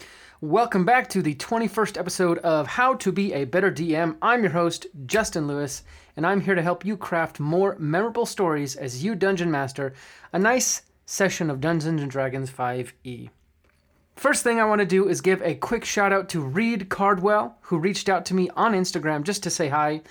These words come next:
Reed, if you're listening, thank you so much for reaching out, and I wish you the best of luck on your next campaign. Uh, when you reached out to me, that made me so happy. It made my whole week. So,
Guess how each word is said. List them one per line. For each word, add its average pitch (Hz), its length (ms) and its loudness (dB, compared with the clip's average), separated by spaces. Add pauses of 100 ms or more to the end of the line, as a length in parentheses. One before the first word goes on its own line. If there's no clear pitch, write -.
(220)
Reed, 190 220 4
if 156 160 -2
you're 220 120 2
listening, 185 440 0
thank 220 320 -4
you 196 60 0
so 185 180 -2
much 175 220 -2
for - 80 -8
reaching 156 360 -2
out, 147 180 -2
and 165 120 0
I 180 60 2
wish 190 260 0
you 160 220 0 (300)
the 165 80 -2
best 190 340 0
of 151 100 0
luck 156 220 -2
on 165 240 2
your 156 160 2
next 151 300 -2
campaign. 139 640 -6 (400)
Uh, 139 180 -2
when 180 160 2
you 180 160 2
reached 170 320 -2
out 170 160 2
to 165 80 -6
me, 160 240 -4
that 175 160 0
made 165 140 0
me 151 120 2
so 170 220 0
happy. 151 320 -4
It 143 160 -6
made 160 220 -2
my 156 100 -2
whole 147 200 -2
week. 123 260 -8
So, 131 360 -4